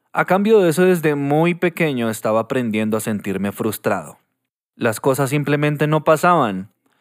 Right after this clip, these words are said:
no ocurrían por acto de magia, y me disculparán los más creyentes, pero tampoco ocurrían porque orara para que sucedieran.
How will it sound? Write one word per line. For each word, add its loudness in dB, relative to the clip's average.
no -2
ocurrían 0
por 2
acto 2
de 4
magia, -2
y 0
me 2
disculparán 0
los 2
más 0
creyentes, 0
pero 0
tampoco -4
ocurrían 0
porque -2
orara 2
para 0
que -4
sucedieran. 0